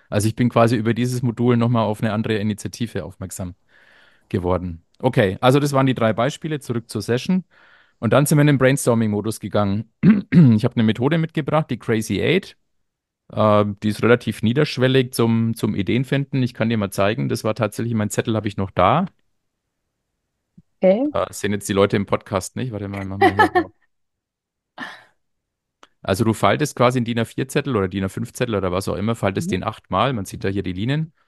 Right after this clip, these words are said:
Speaker 2: Mhm.
Speaker 1: Und hast dir acht Felder und dann schreibst halt Ideen rein. So völlig wurscht, ob du da acht Ideen zusammenkriegst. Ähm, geht halt einfach drum, dass du nicht bei der ersten Idee gleich hängen bleibst. Ich hab die Leute auch ein bisschen einkreisen lassen,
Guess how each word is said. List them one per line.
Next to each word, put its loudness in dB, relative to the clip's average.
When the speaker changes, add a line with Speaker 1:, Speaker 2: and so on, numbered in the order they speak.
Speaker 2:
Mhm. -2
Speaker 1:
Und -2
hast 0
dir -2
acht -8
Felder 4
und 2
dann 2
schreibst 0
halt 0
Ideen -4
rein. -6
So -2
völlig 0
wurscht, 2
ob -2
du -4
da 2
acht -8
Ideen -2
zusammenkriegst. -4
Ähm, 0
geht 0
halt 4
einfach 2
drum, 4
dass -2
du -2
nicht -4
bei 0
der -2
ersten -4
Idee -2
gleich -4
hängen -2
bleibst. -6
Ich -4
hab -6
die -4
Leute 2
auch 2
ein -2
bisschen -4
einkreisen 2
lassen, 0